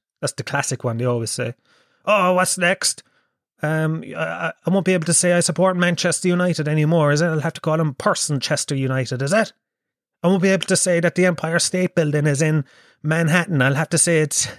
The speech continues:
<laughs> it's in Person Hatton, is it? I won't be able to say that my favourite film this year,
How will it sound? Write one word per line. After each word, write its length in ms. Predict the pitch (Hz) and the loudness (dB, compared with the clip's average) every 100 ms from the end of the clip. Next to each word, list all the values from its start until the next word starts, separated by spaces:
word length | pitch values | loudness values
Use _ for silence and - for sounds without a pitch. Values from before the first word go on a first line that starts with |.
| - | -20
<laughs> 100 | _ _ | _ _
it's 100 | - | -6
in 200 | 156 135 - - - | -4 -4 -8 -16 -8
Person 480 | - 214 - 160 127 | 0 0 2 0 0
Hatton, 360 | 123 147 147 135 | -2 -4 -4 -2
is 140 | 160 | 0
it? 200 | 240 - _ _ _ _ _ _ _ _ _ - - | 0 -4 _ _ _ _ _ _ _ _ _ -20 0
I 40 | |
won't 140 | 190 196 | 2 4
be 60 | 196 | 2
able 220 | 180 - | 2 0
to 80 | 156 | -2
say 280 | - 185 170 | 0 0 0
that 120 | 165 | 0
my 140 | 165 | 0
favourite 340 | - 196 170 - | 0 0 0 0
film 280 | 208 175 | 0 2
this 220 | 160 170 175 | 0 -2 -2
year, 380 | 185 175 139 | -2 -2 -4